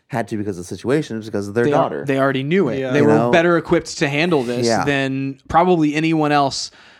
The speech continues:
Speaker 2: who, like, uh, happened in this disaster.
Speaker 1: Yeah.
Speaker 2: You know?
Speaker 1: The world building was super cool. Like, whenever he would light that fire and, like, okay, you're checking on all the people around him and all
Speaker 3: Yep.
Speaker 1: that kind of stuff. Um, dude, that old guy.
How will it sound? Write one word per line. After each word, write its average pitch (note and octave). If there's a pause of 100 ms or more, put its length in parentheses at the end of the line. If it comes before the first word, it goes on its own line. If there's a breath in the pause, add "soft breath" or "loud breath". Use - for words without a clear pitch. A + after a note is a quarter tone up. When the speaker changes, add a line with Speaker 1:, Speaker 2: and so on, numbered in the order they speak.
Speaker 2:
who, E3
like, C#3
uh, C#3
happened E3
in B2
this A#2+
disaster. A2+
Speaker 1:
Yeah. F#2+
Speaker 2:
You C#3+
know? C#3+ (180)
Speaker 1:
The A#2+
world B2
building B2
was A2+
super G#2+
cool. G#2+
Like, G2+
whenever G2
he F#2+
would F#2
light G#2
that F#2
fire B2
and, F2+
like, A2
okay, G2+
you're G2
checking A2
on G2+
all G2+
the G2
people A2+
around A2
him D#2
and D#2
all F2
Speaker 3:
Yep. C#3+
Speaker 1:
that D3
kind F2+
of E2
stuff. D#2+
Um, D#2+ (420)
dude, F2+
that F2
old F#2+
guy. D2+